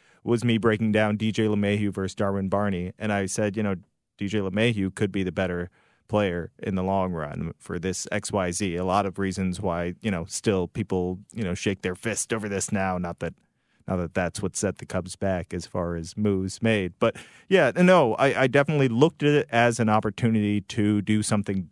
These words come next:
different. And I always thought, to break into this business the way I, I am set up, the, how difficult it is, I have to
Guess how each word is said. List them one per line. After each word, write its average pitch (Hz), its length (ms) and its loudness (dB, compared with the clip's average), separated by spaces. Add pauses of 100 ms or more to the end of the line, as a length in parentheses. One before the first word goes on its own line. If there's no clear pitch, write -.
different. 139 500 0 (340)
And 113 240 2
I 120 220 4
always 117 320 2
thought, 113 280 2 (560)
to - 80 -12
break 120 260 2
into 147 200 0
this 117 160 2
business 107 420 2
the 92 100 -2
way 110 300 4
I, 113 300 2
I 113 140 0
am 104 200 0
set 113 300 2
up, 117 240 2
the, 85 240 -2
how 98 140 -2
difficult 107 440 -2
it 98 80 -2
is, 98 240 0
I 98 120 -4
have 113 500 -2
to 95 200 -4